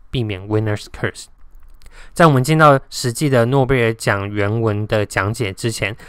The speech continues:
跟大家来一个小小的八卦：是今年的得奖者之一 Robert Wilson，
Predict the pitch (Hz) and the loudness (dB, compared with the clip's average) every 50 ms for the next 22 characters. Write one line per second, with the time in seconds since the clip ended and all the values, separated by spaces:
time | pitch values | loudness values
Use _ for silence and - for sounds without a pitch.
0 | - - - - - - - 139 143 139 131 120 135 127 127 110 98 98 101 107 | -20 -20 -20 -20 -8 -2 0 2 4 4 4 4 4 4 4 4 2 2 0 0
1 | 120 110 101 - - 107 101 104 - 117 101 101 - - - 95 95 104 - 110 | -2 -2 -2 -2 0 0 0 2 2 0 -2 -2 -2 -2 -2 0 0 -2 -4 -6
2 | - - - - - - - _ _ _ _ _ - - - - 170 151 - - | -6 -8 -12 -20 -20 -20 -20 _ _ _ _ _ -16 -6 0 0 0 2 4 4
3 | 202 208 196 180 160 151 131 120 117 - 123 113 117 120 127 120 131 135 - 120 | 6 6 8 6 6 6 6 4 4 4 2 2 2 2 2 2 0 0 0 -2
4 | 101 92 - - 120 113 117 117 120 127 117 113 117 117 127 - 139 131 127 120 | -4 -4 -4 -4 -2 0 2 2 2 2 2 4 6 6 6 6 4 2 2 2
5 | 120 123 131 139 139 - - 113 92 98 | 4 4 4 4 4 2 0 -6 -6 -8